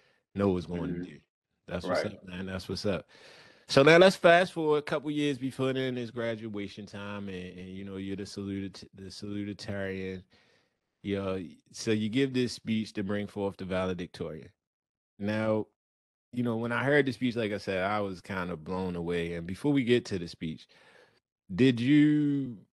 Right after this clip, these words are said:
Speaker 1: kinda write this thing, like, right at the end when you found out, "Hey, you know, you're the second smartest person in the school"? Um, <laughs> you know, that's just a
Speaker 2: <laughs>
Speaker 1: little something, but, you know, did,
Speaker 2: <laughs>
Speaker 1: did you write it when you, when you, when you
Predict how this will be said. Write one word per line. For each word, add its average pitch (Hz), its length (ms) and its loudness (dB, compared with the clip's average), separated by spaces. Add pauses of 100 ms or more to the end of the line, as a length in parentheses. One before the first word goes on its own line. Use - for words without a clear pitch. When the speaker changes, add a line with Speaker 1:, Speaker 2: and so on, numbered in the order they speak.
(360)
Speaker 1:
kinda 117 320 -2
write 113 300 0
this 107 220 -4
thing, 104 320 -4 (180)
like, 92 260 -6
right 90 280 0
at 110 160 -2
the 98 120 -6
end 104 180 -4
when 92 120 -4
you 95 100 -6
found 92 260 -6
out, 87 140 -4
"Hey, 92 160 -4
you 82 360 -10
know, 80 200 -14 (120)
you're 92 140 -10
the 80 60 -14
second 85 440 -6
smartest 82 420 -8
person 82 340 -4
in 80 140 -6
the 80 60 -10
school"? 80 420 -6 (480)
Um, 82 340 -2 (400)
<laughs> 151 600 6
you 147 240 4
know, 127 160 2
that's 127 200 8
just 143 180 0
a - 20 -8
Speaker 2:
<laughs> - 20 -8
Speaker 1:
little 113 260 6
something, 101 380 -2
but, 104 260 8 (300)
you 139 120 6
know, 156 160 10
did, 127 300 4
Speaker 2:
<laughs> - 20 0
Speaker 1:
did 151 180 6
you 147 120 2
write 170 240 10
it 151 120 2
when 143 180 -4
you, 135 240 -4
when 123 180 -2
you, 120 180 -4
when 117 220 -4
you 117 380 -4